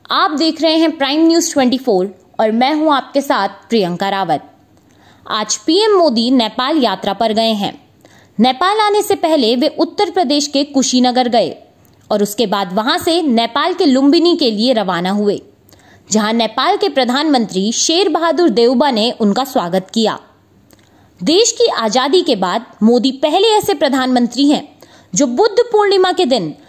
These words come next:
भगवान बुद्ध की जन्म स्थली से लेकर निर्वाण स्थली तक इस महत्वपूर्ण तिथि पर मौजूद रहे। लुम्बिनी पहुंचकर पीएम मोदी ने सबसे पहले माया देवी के दर्शन किए।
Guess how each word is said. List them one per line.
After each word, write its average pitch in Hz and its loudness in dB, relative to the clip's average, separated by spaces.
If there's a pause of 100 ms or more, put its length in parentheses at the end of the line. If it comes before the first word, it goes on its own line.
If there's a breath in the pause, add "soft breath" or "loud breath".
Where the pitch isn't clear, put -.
(200 soft breath)
भगवान 226 0
बुद्ध 359 0
की 370 2
जन्म 427 2
स्थली 330 0
से 330 0
लेकर 262 0
निर्वाण 269 2
स्थली 254 0
तक 240 -2 (180)
इस 277 -4
महत्वपूर्ण 330 0
तिथि 269 -2 (100)
पर 269 2
मौजूद 196 0
रहे। 220 -2 (880 soft breath)
लुम्बिनी 403 2
पहुंचकर 294 0 (140)
पीएम 440 2
मोदी 359 2
ने 359 2
सबसे 370 -4
पहले 240 0 (240 loud breath)
माया 302 2
देवी 247 -2
के 320 -2
दर्शन 208 0
किए। 208 -4